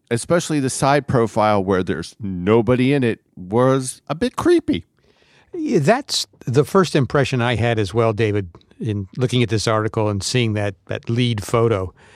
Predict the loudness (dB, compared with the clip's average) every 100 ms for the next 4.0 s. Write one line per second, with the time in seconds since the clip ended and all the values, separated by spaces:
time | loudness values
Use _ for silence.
0 | -20 -20 _ -16 -4 -2 0 0 -2 -6
1 | _ _ -10 -2 -2 0 -2 2 2 2
2 | 0 -6 -4 0 -2 0 -2 -2 -2 -4
3 | 0 2 2 2 2 2 2 0 -2